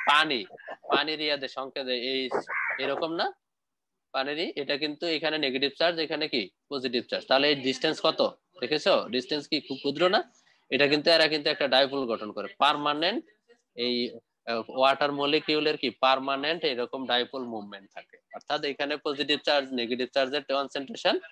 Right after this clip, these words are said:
এখানে positive চার্জের concentration বেশি থাকে। ওরা কি করে? এটা কি বলেছি না আমরা, যদি দুই বিপরীতধর্মী charge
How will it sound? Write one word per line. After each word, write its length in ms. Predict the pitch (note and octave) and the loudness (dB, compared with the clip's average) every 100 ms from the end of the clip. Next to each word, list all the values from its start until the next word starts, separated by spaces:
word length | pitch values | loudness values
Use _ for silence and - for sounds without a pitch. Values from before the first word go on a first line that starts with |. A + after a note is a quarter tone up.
| - - | -18 -8
এখানে 280 | B2 C3+ C3+ | -2 0 2
positive 380 | C3+ B2+ C3+ | 0 0 -2
চার্জের 340 | B2+ C3 B2+ B2+ | 2 0 0 -2
concentration 600 | B2+ A2+ A#2+ A2 - A2+ | -4 -4 -8 -8 -8 -4
বেশি 220 | G#2 - | -2 -2
থাকে। 280 | F#2 G2 - - _ - _ | -6 -12 -16 -20 _ -20 _
ওরা 160 | A#2 C3 | 2 4
কি 140 | C#3 | 4
করে? 240 | C3+ D#3 A2 | 4 6 6
এটা 220 | - C3+ | 4 2
কি 240 | C3+ G#2+ F#2 A#2+ A2+ | 4 2 0 -6 0
বলেছি 320 | C#3 D3 F3 | 2 2 2
না 100 | F3 | 4
আমরা, 240 | E3+ A3+ - _ _ - | 4 2 2 _ _ -4
যদি 260 | B2 E3 | 0 2
দুই 300 | D#3+ C#3 C#3 C#3 B2+ | 4 2 0 -2 -2
বিপরীতধর্মী 720 | D3 - F#3 D#3+ F3 E3+ E3 | -2 2 2 2 0 0 0
charge 380 | - C#3+ G2+ | 2 4 4